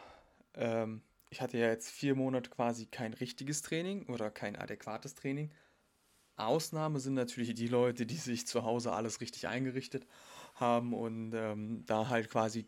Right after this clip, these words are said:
genauso trainieren können wie im Studio. Und jetzt ist halt die Sache, okay,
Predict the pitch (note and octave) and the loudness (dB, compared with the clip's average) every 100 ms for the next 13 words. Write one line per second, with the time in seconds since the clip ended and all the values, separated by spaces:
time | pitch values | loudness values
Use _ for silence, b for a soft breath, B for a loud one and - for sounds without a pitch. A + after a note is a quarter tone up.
0 | - A#2 A2+ A2+ A#2 - A#2+ A#2+ A#2+ A2 | -2 4 4 2 -4 0 2 4 2 -2
1 | G#2 G#2 C#3 B2+ A2 A2 D3 b b - | -6 -4 -2 0 0 -2 -4 b b -16
2 | - - - _ _ - _ _ _ _ | -16 -18 -20 _ _ -20 _ _ _ _
3 | _ - - - B B B B B B | _ -20 -20 -20 B B B B B B
4 | _ - A2+ A2 B2 A2 G#2+ G#2 G#2 G#2+ | _ -2 0 0 0 0 0 -2 -2 -6
5 | - - - | -8 -6 -4